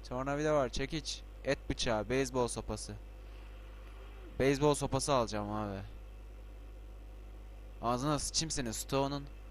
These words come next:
Fiyat elli diyor. La lan.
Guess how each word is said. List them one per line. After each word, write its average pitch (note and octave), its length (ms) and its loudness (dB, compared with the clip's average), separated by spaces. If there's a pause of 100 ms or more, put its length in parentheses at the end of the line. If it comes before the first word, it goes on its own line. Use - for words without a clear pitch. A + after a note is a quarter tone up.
(840)
Fiyat D3 300 6
elli C#3 320 4
diyor. G#2+ 180 2 (720)
La B2+ 160 12 (1700)
lan. B2 240 8